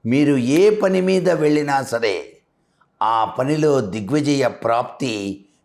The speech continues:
మీకు సిద్ధిస్తుంది సుమా. ఇది పసుపు వినాయకుడిలో దాగినటువంటి హేరంబ గణపతి యొక్క అద్వితీయమైనటువంటి విధి విధానం.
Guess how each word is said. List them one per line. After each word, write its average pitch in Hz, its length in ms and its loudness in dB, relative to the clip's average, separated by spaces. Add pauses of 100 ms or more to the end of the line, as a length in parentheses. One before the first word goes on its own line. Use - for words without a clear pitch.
మీకు 120 340 -2
సిద్ధిస్తుంది 113 840 -6
సుమా. 98 640 -10 (1900)
ఇది 120 640 -2 (460)
పసుపు 175 380 0
వినాయకుడిలో 139 1040 2
దాగినటువంటి 107 1200 -4 (760)
హేరంబ 180 580 2
గణపతి 143 560 0
యొక్క 131 380 0 (840)
అద్వితీయమైనటువంటి 127 1400 -2
విధి 110 240 -6
విధానం. 104 600 -6